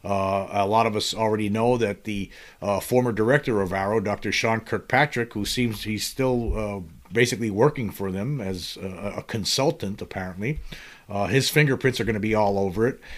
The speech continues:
And, uh, in January, uh, into this month, he was, he has been on his disinformation tour, as I talked about in previous podcasts. And, uh,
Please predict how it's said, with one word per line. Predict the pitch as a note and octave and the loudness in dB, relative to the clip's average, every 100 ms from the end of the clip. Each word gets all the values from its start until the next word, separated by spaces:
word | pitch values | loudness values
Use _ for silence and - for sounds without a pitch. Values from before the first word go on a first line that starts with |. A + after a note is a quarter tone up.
| - - | -12 -2
And, | G#2 G#2 G2+ | 0 0 0
uh, | G2+ | -2
in | G#2 G#2 | -2 0
January, | A2 A2+ A#2 A#2 A#2 C3 D3+ C#3+ | 2 2 2 2 2 2 2 2
uh, | G#2 G#2 G#2+ | 0 -2 -2
into | A2+ G#2 | -4 -2
this | A2 A2 - | 0 0 0
month, | A2 C3 | -2 -2
he | A2+ G#2+ | 0 0
was, | G2+ | -2
he | - | -2
has | A2 G#2+ F2+ | 0 0 -2
been | G#2 | -2
on | A2 G#2+ | 0 0
his | G#2 E2+ | -2 -2
disinformation | B2 - B2+ G#2+ G2 A#2 F3 A#2 F#2 | -2 0 -2 -2 0 2 2 0 -4
tour, | - F#2+ G2+ G2 | -2 -2 0 -2
as | F#2 F#2 | -4 -4
I | F#2 F2 - - | -6 -8 -14 -2
talked | - A#2+ A2 | 2 2 2
about | G#2 F#2+ | 0 0
in | |
previous | E2+ C#3 C#3 G#2+ F2+ | -2 0 0 0 -4
podcasts. | - F#2+ F2 - F#2+ C3+ - - - - - - - | -4 -4 -4 -4 -4 -6 -8 -12 -14 -18 -18 -18 -8
And, | A#2 A2+ G#2+ A2+ | -2 0 0 2
uh, | A2 A2 | 4 2